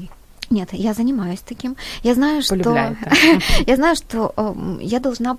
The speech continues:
Speaker 1: э, вот зачем я живу? Для того, чтобы, а, пройти некоторые уроки и стать более терпеливой, стать более собранной,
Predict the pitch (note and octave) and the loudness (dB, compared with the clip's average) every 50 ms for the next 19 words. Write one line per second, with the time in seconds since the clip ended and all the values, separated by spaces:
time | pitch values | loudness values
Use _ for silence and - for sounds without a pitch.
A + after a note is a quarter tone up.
0 | - - - - - - - - - - - - - - - - - D#3 D#3 - | -10 -18 -20 -20 -20 -20 -20 -20 -20 -20 -20 -18 -14 -12 -10 -10 -10 -10 -8 -8
1 | F#3+ - - - - - _ - - - - - - G#3 A#3 - G#3+ F3+ E3+ E3+ | -10 -10 -12 -18 -20 -20 _ -20 -20 -20 -18 -12 -10 -8 -8 -6 -6 -6 -6 -6
2 | F3 - F3+ E3 D#3+ F3 F3+ F3+ - - G3+ A3 D#4+ - - - - C#4 C4+ C#4 | -8 -8 -8 -8 -10 -10 -10 -10 -10 -8 -8 -8 -8 -8 -8 -4 -2 0 0 0
3 | C4 A#3+ C#4 E4+ - - - - - - - G3+ G3+ G3 G3 F#3+ F#3+ F#3+ A3 - | 0 0 -2 -2 -4 -8 -16 -16 -16 -14 -12 -12 -10 -10 -10 -10 -12 -12 -14 -14
4 | - - A#3+ F#3+ F#3+ F#3 - - E4 E4 B3+ B3 A#3+ B3+ A#3+ - A3 G3+ F#3+ F3+ | -12 -10 -8 -8 -8 -8 -6 -4 -2 -2 -2 -2 -4 -6 -8 -6 -6 -4 -4 -6
5 | - F#3 F3 - - - - - - D4+ - - - - - - G#3 A#3 B3+ - | -6 -8 -8 -8 -8 -10 -10 -10 -12 -12 -12 -14 -18 -18 -12 -8 -6 -4 -4 -4
6 | - - - - C#4+ D#4 D4 G#3+ A3+ C#4 D#4 D4+ - - A3+ G#3+ - - G3+ G3 | -6 -8 -6 -4 -4 -4 -2 -2 -2 0 0 -2 -2 -4 -6 -6 -6 -6 -6 -6
7 | F3+ F3+ E3+ D#3+ D#3+ E3 F3 G3+ A#3 - - - - - - - A3+ B3+ B3+ A3+ | -4 -6 -8 -8 -8 -8 -8 -10 -12 -14 -16 -18 -18 -14 -8 -4 -2 -2 -2 -2
8 | G#3+ C4+ C#4+ E4 E4+ D#4+ - - - A3 G3 F3 D3+ G3 F#3 F#3+ F#3+ G3+ G#3+ A3+ | -2 -2 -2 -2 -4 -4 -8 -8 -8 -8 -8 -8 -8 -8 -8 -8 -8 -8 -8 -10